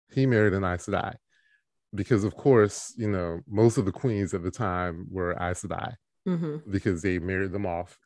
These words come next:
Speaker 1: And she happened to be the most powerful channeler at that time. Um, side note, the reason why help didn't come is the current Amerlin seat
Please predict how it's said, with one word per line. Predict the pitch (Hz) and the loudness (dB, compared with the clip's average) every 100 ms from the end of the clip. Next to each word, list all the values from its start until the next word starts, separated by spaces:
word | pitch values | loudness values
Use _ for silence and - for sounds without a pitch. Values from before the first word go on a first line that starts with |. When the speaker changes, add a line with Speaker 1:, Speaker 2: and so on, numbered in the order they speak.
| - | -4
Speaker 1:
And | 117 98 | 0 0
she | - 170 | 2 2
happened | 147 135 - 107 | 6 4 4 0
to | 123 | 2
be | 101 101 | 4 4
the | 101 | 4
most | 101 95 - - | 2 0 -2 0
powerful | 127 117 117 110 | 4 4 2 -2
channeler | 107 - 123 107 82 - - _ _ _ _ _ - | -4 -2 0 -2 -6 -10 -18 _ _ _ _ _ -2
at | 101 | 0
that | 98 92 | 0 -2
time. | - 90 - - _ _ _ _ _ _ _ _ _ _ _ _ _ 107 | -4 -8 -10 -16 _ _ _ _ _ _ _ _ _ _ _ _ _ -4
Um, | 101 | -2
side | 92 139 139 139 | 2 6 8 8
note, | 98 87 - _ | 4 2 -4 _
the | 98 | -2
reason | 92 147 135 | 4 6 6
why | 113 | 6
help | 110 131 107 | 6 6 6
didn't | 117 101 | 2 2
come | 90 104 101 110 175 | 0 0 0 -2 -2
is | 107 95 87 | 0 0 -2
the | 85 90 | -8 -6
current | - 123 107 - | 2 4 4 2
Amerlin | 101 104 101 95 | 0 0 0 -2
seat | - 104 120 | -4 -4 -4